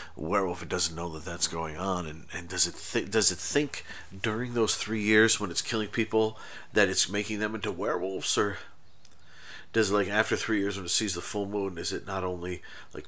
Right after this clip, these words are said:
power but, like, knowledge too that it acquires? I don't know. It doesn't, doesn't make full sense to me, because it's a, it's a wolf.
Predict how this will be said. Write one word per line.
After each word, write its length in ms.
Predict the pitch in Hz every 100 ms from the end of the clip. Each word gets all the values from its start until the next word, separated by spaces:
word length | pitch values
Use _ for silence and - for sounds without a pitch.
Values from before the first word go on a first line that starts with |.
| -
power 440 | - 98 98 87
but, 180 | 80 78
like, 160 | 69 87
knowledge 800 | 92 95 95 78 - - - -
too 340 | - 101 87
that 140 | 80 80
it 140 | 76
acquires? 560 | - - 85 82 82 -
I 100 | 110
don't 180 | 113 101
know. 200 | 101 80
It 120 | - -
doesn't, 320 | 104 95 87 - - - - - - -
doesn't 220 | - 139
make 160 | 135 131
full 180 | - 127
sense 280 | - 117 92
to 60 |
me, 80 | 107
because 380 | 95 95 113 98
it's 120 | 90
a, 180 | 95 73
it's 200 | 107 -
a 60 |
wolf. 580 | 90 92 85 - - -